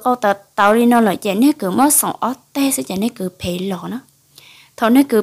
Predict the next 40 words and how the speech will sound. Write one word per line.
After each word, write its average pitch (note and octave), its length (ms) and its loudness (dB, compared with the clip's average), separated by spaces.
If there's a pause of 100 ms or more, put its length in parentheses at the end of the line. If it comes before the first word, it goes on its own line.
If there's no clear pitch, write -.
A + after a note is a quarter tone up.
phê G#3 160 0
lò G#3 540 -4
chế G3 100 -4
nét C4+ 180 0
cứ G3 80 -4
giá A3 180 0
trị G#3 120 -4
bảo G3+ 260 -4 (120)
chư B3+ 360 -6
nét B3+ 160 -2
cứ G3 120 -8
tụ F3 160 -8 (100)
khen. A3+ 200 -12 (1000)
Nếu C4 220 2
mà B3+ 220 4
mất D#4 280 2
cũng A#3 240 -4 (100)
thở G#3+ 260 -4
mà A#3+ 280 -2 (120)
thở G#3 280 -6
hẳn G3+ 200 -8 (100)
tê B3+ 140 -6 (360)
tê D4+ 340 -2
là B3+ 80 -2
gì? G3+ 280 -8 (600)
Thầu G3 300 0
phê G3 140 -2
xuống G3 380 -4
trò G3+ 280 -4
này F#3 180 -8
ạ, F#3 120 -12 (140)
cho G#3+ 100 -4
nên G3 300 -4
ra C4 300 0
mà G3 280 -2
ra B3 140 -4
đến A#3+ 220 -4
xuống B3 260 -6
khẩu F#3+ 240 -8
và A#3 220 -8